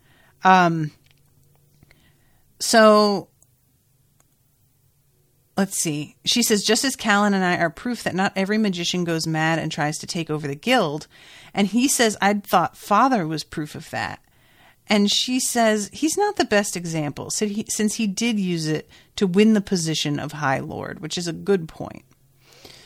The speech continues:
Um, and she's like, "What, after what you have discovered here,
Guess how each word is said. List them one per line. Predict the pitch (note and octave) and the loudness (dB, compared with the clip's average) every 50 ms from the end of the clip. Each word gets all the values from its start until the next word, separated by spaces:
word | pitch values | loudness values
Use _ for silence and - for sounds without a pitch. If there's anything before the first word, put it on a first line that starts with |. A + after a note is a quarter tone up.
| - - - - - _ - | -20 -20 -20 -20 -18 _ 2
Um, | F#3+ G3 F#3 F3+ F3+ F3 E3+ E3 D#3+ D#3 - _ _ _ _ _ | 6 6 8 8 8 6 4 2 0 -2 -6 _ _ _ _ _
and | - A3 A3 A3 G#3+ | 0 2 4 4 4
she's | G#3 - - A3+ A3+ A3 G#3+ G3+ - G3+ | 2 2 2 0 0 -2 -2 -2 -2 0
like, | G#3 G3+ G3 F3+ - _ _ _ _ _ _ _ _ _ _ _ _ _ _ _ _ _ _ _ _ | 2 2 0 0 -4 _ _ _ _ _ _ _ _ _ _ _ _ _ _ _ _ _ _ _ _
"What, | G#3 G#3 A3 A#3+ C#4 D#4 D#4+ - - _ _ _ _ _ _ - | -6 -4 -2 0 2 2 2 2 0 _ _ _ _ _ _ 0
after | B3+ C#4+ C#4 - - C#4+ C#4 C4+ C4 B3 G3+ F3+ - - - G#3 | 0 0 0 -2 -2 0 2 4 4 4 2 0 -2 -8 -8 -4
what | F#3+ A#3 - - | -2 -2 0 0
you | G#3+ A3+ A#3+ | 0 0 0
have | A#3 A3 G3 | 0 -2 -2
discovered | - F#3+ - - - G3 F#3+ F3+ F3 D#3+ D#3+ | -4 -4 -4 -2 -2 -2 -2 -2 -4 -6 -6
here, | - D3+ C#3 B2 B2 D3+ | -6 -6 -6 -6 -6 -8